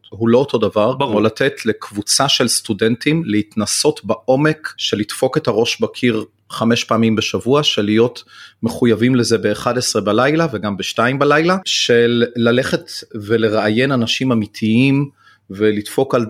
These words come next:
Speaker 1: דלתות של משרדי עורכי דין, ולגלות האם באמת יש בעיה להעביר את התאריכים בליטיגציה מנט משפט לתוך היומן המשפטי של עורך הדין,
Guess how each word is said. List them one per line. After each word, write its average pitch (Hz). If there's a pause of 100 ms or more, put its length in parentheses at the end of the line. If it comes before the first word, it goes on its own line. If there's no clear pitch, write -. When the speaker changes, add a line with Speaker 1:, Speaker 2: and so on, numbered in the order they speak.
(120)
Speaker 1:
דלתות 107
של 107
משרדי 107
עורכי 117
דין, 123
ולגלות 110
האם 127
באמת 120
יש 120
בעיה 113
להעביר 110
את 117
התאריכים 107
בליטיגציה 113
מנט 107
משפט -
לתוך 113
היומן 107
המשפטי 107
של 107
עורך 104
הדין, 151